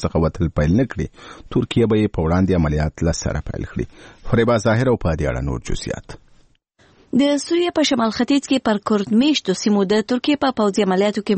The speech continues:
Speaker 2: موقت اوربند نن ماښام پای ته رسیږي. د انقرې خبرداریانې هم سختې سوي او په تازه څرګندونو کې دغه هیواد ویلي چې که کردان د سوریې له دې سیمې ونه وځي، په وړاندې به یې د ترکیې پوځي عملیات له سره پیل سي. د ترکیې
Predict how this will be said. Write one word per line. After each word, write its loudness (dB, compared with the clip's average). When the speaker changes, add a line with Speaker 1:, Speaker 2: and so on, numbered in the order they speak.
Speaker 2:
موقت 0
اوربند 2
نن 2
ماښام -2
پای 0
ته 0
رسیږي. 0
د 2
انقرې 0
خبرداریانې 0
هم 4
سختې -4
سوي 4
او 2
په 0
تازه 0
څرګندونو 2
کې -2
دغه 0
هیواد 2
ویلي 4
چې 0
که 2
کردان 2
د 4
سوریې 2
له 4
دې 4
سیمې 0
ونه 2
وځي، 2
په 0
وړاندې 2
به 2
یې 2
د 0
ترکیې -2
پوځي -2
عملیات 0
له 2
سره -6
پیل 0
سي. 0
د 2
ترکیې -2